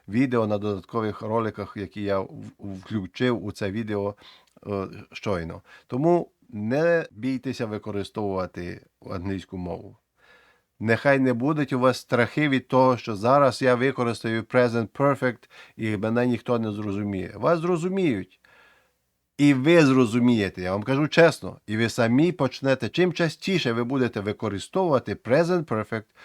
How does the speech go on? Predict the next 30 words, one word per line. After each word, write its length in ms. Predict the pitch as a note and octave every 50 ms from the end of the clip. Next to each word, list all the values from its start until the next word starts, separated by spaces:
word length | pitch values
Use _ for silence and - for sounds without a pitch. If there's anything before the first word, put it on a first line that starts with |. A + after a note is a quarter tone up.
| - - - _ _ _
і 100 | A2+ G2
past 500 | - - C#3+ D#3 D3+ - - B2+ A#2 G2+
simple, 200 | A2 G#2 F#2+ G2
навіть 320 | G#2+ B2+ D3+ F3+ G3 E3+
з 40 | -
помилками, 680 | - F#3 F#3 F#3 F3 C3+ - - G2+ F#2 F#2 F2 - _ _ - - - - -
а 80 | F#2+
ви 140 | G#2 B2+ B2
частіше 540 | - - B2+ A2 - - - D#3+ D3 - C3+
будете 260 | C3 C3 A#2+ - A#2
використовувати, 1000 | G#2+ A2+ G#2 A#2 A2+ A2+ G#2+ - D3+ D#3 D#3 C#3+ C3 - - G#2 G2 - - - _ _ _ _ _ _ _ _
то 160 | A2+ A2+ G#2+
ви 200 | G#2+ B2+ C#3 C3
будете 720 | A#2+ A#2 A#2 B2 C#3 D#3 D#3+ D3 C#3+ C3 - - A#2+ A#2
розуміти, 1000 | A2+ A#2 A2 F#2+ G#2+ A#2+ A#2 A#2 A#2+ B2+ C3 B2+ A2+ - - F#2+ F2+ F2 F2+ - _
коли 500 | - G#2+ G#2 G#2 G2+ G#2 A#2+ B2 A#2 G#2+
ви 340 | G2+ G#2+ B2 D3 E3 E3
використали 760 | C#3 A#2+ C#3 C3+ - - A#2 G#2+ G#2 F#2+ - G#2 G2 G2 F#2+ F2+
правильно, 500 | - - A#2 B2 C3+ C#3+ C#3 B2+ A#2+ A#2+
коли 280 | - A#2+ A2+ A2+ A#2
ні. 220 | A2+ A2 G2 E2+ - - - - _
І 80 | - A#2
стосовно 540 | - - - A#2+ - - D3 D3 C#3 C3 B2+
цього 260 | - F#3 F#3 E3+ C3+
будете 580 | G#2 G2+ A2 C3+ F3 G3 G#3+ G3+ F#3+ - F3 D#3
вже 400 | C3+ A#2 G#2+ B2 D3+ F3+ F3+ F3 _
трошки 420 | - C#3 D#3+ D#3+ - - D3+ C3 - _ _ _ _ _ _ _ _ _ _ _ _ _ _
відшліфовувати 1000 | - C#3 D3 - - - A#2+ A#2 - - D#3+ F#3+ F#3 C#3+ A#2 G#2 - - G#2 F#2+
свою 300 | - A2 G#2 G2 F#2+ F#2+
вимову 460 | G#2+ C#3+ D3+ C#3+ C3 A2 G#2 G2 -